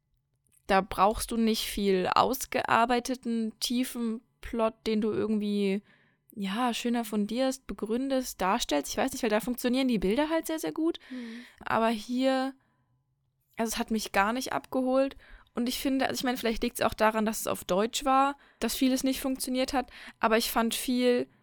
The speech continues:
Speaker 1: ganz, ganz viel Problematic. Also ich hab mir ja ganz viel in den Büchern immer markiert, die ich gelesen habe.
Speaker 2: Mhm.
Speaker 1: Äh, und ich habe dann auch so eine, so eine Legende mir vorne gemacht.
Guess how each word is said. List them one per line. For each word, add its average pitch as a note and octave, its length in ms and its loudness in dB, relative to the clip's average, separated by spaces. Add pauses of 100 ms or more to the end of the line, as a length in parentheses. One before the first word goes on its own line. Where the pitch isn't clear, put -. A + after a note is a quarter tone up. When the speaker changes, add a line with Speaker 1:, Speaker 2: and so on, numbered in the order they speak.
(380)
Speaker 1:
ganz, B3+ 360 4
ganz A#3 260 2
viel A3+ 240 0
Problematic. G3 720 0
Also G3+ 120 2
ich A3+ 100 -2
hab C4 100 -2
mir A#3+ 120 0
ja A3 80 4
ganz G#3 240 2
viel A3 120 0
in G3 120 2
den G3+ 100 2
Büchern G3+ 220 -4
immer G3 140 0
markiert, G3 380 0
die F#4+ 60 8
ich F#4 120 2
gelesen E4 400 -2
habe. F4 380 2
Speaker 2:
Mhm. A#3+ 380 -12 (460)
Speaker 1:
Äh, A3+ 200 4
und A3 180 0
ich - 200 -4
habe A#3 340 2
dann G#3 480 0
auch G#3 220 -2
so - 160 -2
eine, F#3+ 420 0
so F#3+ 80 -4
eine F#3 200 0
Legende G3 500 0
mir D4+ 200 -2
vorne D#4 320 -4
gemacht. D#4 540 -6